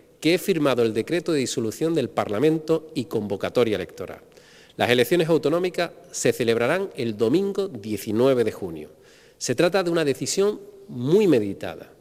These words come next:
muy reflexionada, muy complicada de tomar, por cierto, y que he tomado después de escuchar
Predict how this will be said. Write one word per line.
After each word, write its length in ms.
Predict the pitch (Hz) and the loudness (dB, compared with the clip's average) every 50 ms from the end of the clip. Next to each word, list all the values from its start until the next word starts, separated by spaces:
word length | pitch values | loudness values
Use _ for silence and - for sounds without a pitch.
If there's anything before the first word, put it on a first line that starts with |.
| _ _ _ _ _ _ _ _ _ _ - | _ _ _ _ _ _ _ _ _ _ -8
muy 420 | 117 123 135 147 165 196 220 214 | -4 -2 2 6 6 6 8 6
reflexionada, 840 | 170 120 107 101 - - 113 95 - - 95 90 87 78 76 - - _ _ _ _ _ _ _ _ _ - _ _ _ _ _ _ - | 4 2 0 -6 -8 -8 -8 -8 -8 -10 -10 -12 -12 -14 -16 -20 -20 _ _ _ _ _ _ _ _ _ -20 _ _ _ _ _ _ -6
muy 220 | 110 120 175 220 | 2 2 2 2
complicada 600 | - - 120 101 - 104 95 - 113 104 147 107 | 4 0 -2 -2 -4 -8 -6 -2 -2 -2 -2 -4
de 120 | 92 92 | -6 -8
tomar, 300 | - - 90 92 95 87 | -6 -6 -8 -8 -8 -10
por 140 | - 98 92 | -12 -14 -16
cierto, 380 | - - 98 85 - - - - _ _ _ - - - - - - - - - _ | -16 -16 -16 -16 -18 -20 -20 -20 _ _ _ -20 -20 -20 -20 -20 -20 -20 -20 -20 _
y 100 | - 120 | -10 -6
que 100 | 104 156 | 0 0
he 40 | 165 | 2
tomado 360 | 160 190 180 180 185 196 196 | 2 4 2 2 2 2 2
después 320 | 180 156 - - 180 180 180 | 0 -2 -2 -2 -4 -4 -2
de 80 | 175 | -4
escuchar 580 | - - - 135 - - 170 175 190 190 170 - | -8 -6 -8 -8 -6 -4 -2 -2 -2 -2 -4 -8